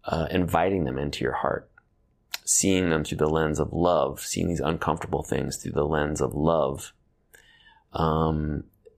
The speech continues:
and when that's the case, it will sort of maximize the tendency for these contractive periods, for these crises,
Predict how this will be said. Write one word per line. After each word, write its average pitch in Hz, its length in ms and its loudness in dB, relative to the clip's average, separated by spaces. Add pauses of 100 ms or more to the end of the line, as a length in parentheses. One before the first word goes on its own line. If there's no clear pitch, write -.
(100)
and 76 600 2
when 82 160 2
that's 78 220 0
the - 80 -8
case, - 480 0
it 92 80 -2
will 85 140 0
sort 85 220 2
of 87 100 -2
maximize 82 1300 0 (540)
the - 80 -2
tendency 82 760 2
for 80 240 0
these 85 320 2
contractive - 840 0
periods, 80 540 2
for 78 100 -4
these 80 180 -2
crises, 80 840 0